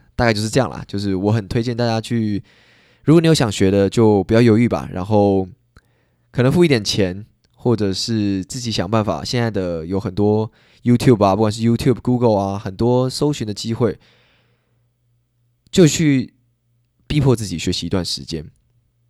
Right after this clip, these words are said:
然后让自己有一个跟人家不一样的存在。你也可能是日语很强的一个人啊，等等的，等等的。啊，例子太多了，我没有办法现在举完。不过，啊，就是这样啦。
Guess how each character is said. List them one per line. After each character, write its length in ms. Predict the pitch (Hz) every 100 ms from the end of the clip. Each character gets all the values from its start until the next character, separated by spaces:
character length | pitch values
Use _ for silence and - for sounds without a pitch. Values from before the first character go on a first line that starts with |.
| _ _ _ _
然 180 | - 95
后 200 | 101 95
让 200 | 110 110
自 140 | -
己 200 | 104 80
有 160 | 80 76
一 80 | 87
个 260 | 95 87
跟 140 | 87 127
人 100 | 120
家 100 | 127
不 200 | 135 113
一 20 |
样 140 | 110
的 80 | 90
存 200 | - 82
在。 240 | 85 92 - _ _
你 200 | - 98
也 80 | 104
可 120 | 101
能 100 | 92
是 220 | 92 107 104
日 240 | 120 117
语 160 | 92 95
很 140 | 87
强 200 | - 78
的 80 | 90
一 80 | 92
个 80 |
人 240 | 87 76 65
啊， 240 | 76 80 -
等 140 | - 104
等 120 | 127
的， 140 | 101 76
等 160 | 87
等 80 | 90 76
的。 140 | 64 _ _ _ _ _ _
啊， 280 | 90 85 92
例 160 | 120 110
子 100 | 90
太 160 | 113
多 200 | 104 101
了， 80 | 98
我 60 | 90
没 100 | 104
有 80 | 110
办 100 | 110
法 100 | 92
现 140 | 104
在 60 | 101
举 160 | -
完。 200 | 69 60 -
不 80 | 101
过， 420 | 117 110 107 104 - _ _ _ - _ -
啊， 120 | -
就 120 | 113
是 40 | 113
这 60 |
样 80 | 120
啦。 200 | 104 -